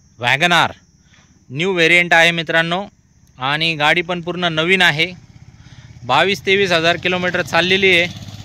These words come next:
गाडी first owner आहे मित्रांनो. तर, अ, ही जी गाडी आहे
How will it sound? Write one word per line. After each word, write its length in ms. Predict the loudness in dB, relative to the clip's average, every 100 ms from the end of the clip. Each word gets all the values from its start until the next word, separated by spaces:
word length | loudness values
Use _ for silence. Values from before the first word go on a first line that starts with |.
| -18 -18 -18 -18 -6
गाडी 460 | 2 4 4 2 2
first 400 | 0 -2 -2 -2
owner 240 | -2 2
आहे 220 | 2 4 2
मित्रांनो. 520 | 0 0 0 0 -4 -8 -18 -20 -20 -20 -20 -20 -20 -20 -20 -20 -20 -20 -20 -20 -20 -20 -8
तर, 200 | -4 0
अ, 360 | 2 4 4 2 -6 -16 -20 -20 -20 -20 -20 -20 -20 -20 -20
ही 180 | -12 -10
जी 120 | -4
गाडी 300 | 0 2 4
आहे 400 | 4 4 2 -2